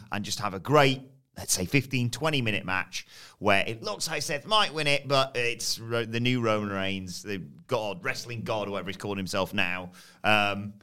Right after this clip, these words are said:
and he eventually just, just wins, just wins because he's Roman Reigns. And as we always say, he does everything he can to try and stack the deck his oppo-, against his opponents. And then the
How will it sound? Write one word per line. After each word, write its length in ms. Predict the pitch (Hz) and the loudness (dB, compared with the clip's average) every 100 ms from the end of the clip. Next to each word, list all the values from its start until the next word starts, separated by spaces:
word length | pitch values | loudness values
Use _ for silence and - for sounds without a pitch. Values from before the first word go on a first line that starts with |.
| _ | _
and 100 | 117 | 2
he 60 | 120 | 4
eventually 360 | 113 139 - 110 | 2 0 -2 -2
just, 320 | 120 120 - | 0 -2 -2
just 220 | 175 165 | -2 0
wins, 460 | 156 127 123 - - - - | 2 4 2 -2 -8 -12 4
just 240 | 185 - | 4 6
wins 340 | 185 190 175 - | 2 2 -2 -4
because 320 | 143 135 117 | -4 -2 -2
he's 160 | 110 | -2
Roman 300 | 127 139 120 | 2 2 4
Reigns. 340 | 110 107 107 104 104 | 4 4 2 0 0
And 320 | 101 101 90 - | 0 0 -6 -6
as 160 | 101 | -4
we 120 | 98 127 | 0 0
always 180 | 123 | 0
say, 400 | - 107 104 95 - - - - | 0 4 4 2 -4 -20 -20 -10
he 100 | - | -4
does 200 | 98 123 | 2 4
everything 320 | 147 143 117 120 | 4 2 -2 -4
he 80 | |
can 260 | 113 117 113 | -2 0 0
to 80 | - | -2
try 160 | 117 | -2
and 80 | 107 | -2
stack 220 | - 123 | -2 -4
the 60 | 101 | -2
deck 180 | 104 101 | -4 -4
his 160 | 95 - | -6 -6
oppo-, 160 | 95 | -4
against 240 | - 101 - | -2 -2 0
his 60 | |
opponents. 300 | 85 98 101 - | 2 2 2 2
And 140 | 101 | 2
then 180 | 107 101 | 2 0
the 220 | 104 | -4